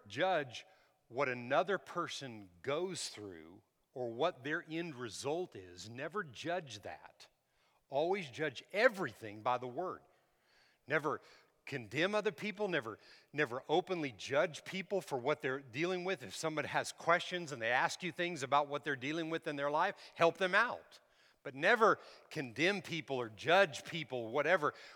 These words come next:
We're growing to understand something that, so that we can help other people walk in the same way. But ultimately, what we're talking about here is we can't just know this,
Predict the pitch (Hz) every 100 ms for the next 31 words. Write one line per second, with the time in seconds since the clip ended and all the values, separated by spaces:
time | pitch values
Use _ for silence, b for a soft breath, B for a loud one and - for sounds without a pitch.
0 | B 117 175 226 175 156 185 220 202 156
1 | 147 - 156 165 143 - - 190 214 247
2 | 185 175 143 160 151 143 - - 165 143
3 | 165 165 139 170 165 156 151 143 - 247
4 | 214 151 139 B B 131 185 202 180 156
5 | 139 - 185 160 156 208 233 - - _
6 | _ _ _ _ _ _ _ _ _ _
7 | _ _ 131 185 247 208 156 139 135 151
8 | 143 131 - 208 226 165 127 123 120 143
9 | - B B B 131 104 113 208 - -
10 | 233 160 143 - 120 110 120 165 190 233
11 | 233 -